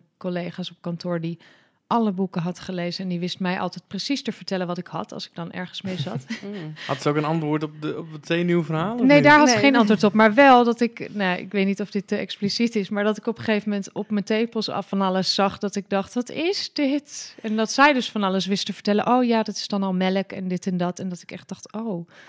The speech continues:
Speaker 4: Wauw,
Speaker 1: Lord, wat
Speaker 4: ja.
Speaker 1: weet jij veel." Want
Speaker 4: Ja.
Speaker 1: zij was veel minder ver zwanger dan ik. <laughs>
Speaker 4: Ja.
Speaker 1: Maar ze wist alles. Eh, dus zo was ik niet. Maar ik dacht wel op een gegeven moment, "Nou, ik wil wel iets doen. Ik wil wel, wel iets van voorbereiding." Want ja, het is wel de eerste keer. En, eh, toen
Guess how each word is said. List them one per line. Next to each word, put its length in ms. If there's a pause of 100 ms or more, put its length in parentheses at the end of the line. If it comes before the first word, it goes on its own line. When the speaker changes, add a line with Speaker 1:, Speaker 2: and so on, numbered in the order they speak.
Speaker 4:
Wauw, 380
Speaker 1:
Lord, 140
wat 100
Speaker 4:
ja. 60
Speaker 1:
weet 200
jij 220
veel." 300
Want 120
Speaker 4:
Ja. 60
Speaker 1:
zij 120
was 160
veel 240
minder 280
ver 240
zwanger 300
dan 180
ik. 380
<laughs> 240 (540)
Speaker 4:
Ja. 160
Speaker 1:
Maar 160
ze 100
wist 240
alles. 640
Eh, 300
dus 160
zo 160
was 200
ik 180
niet. 400 (800)
Maar 440
ik 300
dacht 260
wel 220
op 100
een 60
gegeven 240
moment, 200
"Nou, 100
ik 40
wil 160
wel 100
iets 200
doen. 320
Ik 120
wil 180
wel, 380
wel 180
iets 180
van 160
voorbereiding." 680
Want 140
ja, 120
het 140
is 100
wel 140
de 100
eerste 260
keer. 300
En, 220
eh, 280 (260)
toen 340